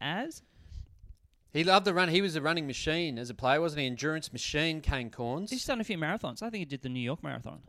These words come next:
Speaker 2: Oh, we spoke about it recently. Didn't, during lockdown, he did a marathon on his tennis court.
Speaker 1: That's right, to raise money for charity, yeah.
Speaker 2: Fucking idiot.
Speaker 1: Uh, <laughs> from Leon. <laughs>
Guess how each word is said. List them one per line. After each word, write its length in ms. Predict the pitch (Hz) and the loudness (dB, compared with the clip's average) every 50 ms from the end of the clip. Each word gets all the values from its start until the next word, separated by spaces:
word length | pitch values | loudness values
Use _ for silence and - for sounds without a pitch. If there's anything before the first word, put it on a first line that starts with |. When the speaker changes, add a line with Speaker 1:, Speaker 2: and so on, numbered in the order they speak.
| - - _ - _ _ _ _ _ _ | -20 -20 _ -20 _ _ _ _ _ _
Speaker 2:
Oh, 320 | 226 254 262 175 120 101 | 4 6 8 8 6 4
we 140 | 120 175 226 | 2 0 -2
spoke 260 | 240 - 269 240 190 | 0 0 0 0 2
about 140 | 208 202 175 | 2 2 2
it 40 | 160 | 4
recently. 360 | 180 233 277 - - 147 127 | 2 2 0 0 0 -2 0
Didn't, 420 | 117 208 226 233 214 185 170 - - | 0 -2 -2 -2 -4 -4 -6 -6 -2
during 240 | - 175 170 156 | 0 0 2 2
lockdown, 400 | 147 156 185 190 - 185 165 143 | 2 2 0 2 2 0 0 2
he 100 | 131 131 | 0 0
did 140 | 143 151 170 | 0 0 0
a 60 | 160 | 0
marathon 360 | 143 151 156 156 156 - 170 165 | 2 2 2 2 2 0 -2 -2
on 60 | 165 | -2
his 160 | 165 165 - | -4 -4 -2
tennis 280 | - 226 269 311 - - | -2 -2 -2 -2 -6 -6
court. 220 | - 120 90 80 | -6 -6 -4 -4
Speaker 1:
That's 220 | 147 139 - - | -4 -4 -4 -4
right, 180 | 127 123 135 - | -4 -4 -6 -6
to 80 | - 139 | -6 -8
raise 200 | 131 127 120 127 | -6 -6 -6 -6
money 180 | 135 127 127 127 | -6 -6 -6 -8
for 80 | - | -10
charity, 300 | - - 131 139 143 127 120 | -10 -6 -4 -4 -4 -4 -4
yeah. 200 | 131 139 127 120 - - - - - - - - - - - - - | -4 -2 -2 -2 -4 -4 -6 -6 -6 -6 -8 -10 -12 -12 -14 -10 -6
Speaker 2:
Fucking 260 | - 95 - - 92 | -6 -6 -6 -6 -8
idiot. 280 | 101 104 117 123 - - _ _ - | -8 -6 -6 -8 -8 -12 _ _ -4
Speaker 1:
Uh, 140 | 156 165 185 | 0 2 4
<laughs> 140 | 180 - - | 8 8 8
from 200 | 262 247 294 240 | 8 8 6 6
Leon. 480 | 214 220 220 220 220 196 170 135 123 - - - - - - - | 4 4 6 6 6 4 2 2 -2 -6 -10 -18 -20 -20 -10 -4
<laughs> 80 | 208 | 2